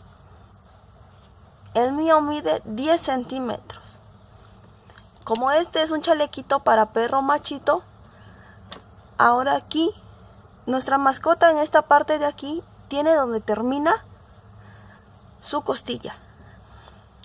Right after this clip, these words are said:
Entonces le mediremos esa parte. Al mío no se le siente, pero le pondré cuatro centímetros. Ese es de su bracito a su costilla.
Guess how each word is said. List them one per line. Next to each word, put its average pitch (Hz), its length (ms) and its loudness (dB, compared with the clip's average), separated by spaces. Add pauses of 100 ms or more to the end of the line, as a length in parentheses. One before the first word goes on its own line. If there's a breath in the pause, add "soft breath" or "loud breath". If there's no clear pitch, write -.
(180)
Entonces 247 380 -4
le 254 100 0
mediremos 233 600 -2
esa - 180 -14
parte. - 400 -14 (1900 soft breath)
Al 233 120 2
mío 330 180 2
no 330 120 4
se 320 160 -2
le 247 100 0
siente, 320 320 -4
pero 320 420 2 (920)
le 262 420 -2 (1300 soft breath)
pondré 233 440 0
cuatro 311 420 2
centímetros. - 920 -18 (600 soft breath)
Ese 254 200 -4
es 269 80 -12
de 240 100 -2
su 214 160 -2
bracito 233 640 -4 (100)
a - 140 -4
su - 120 -12
costilla. - 520 -14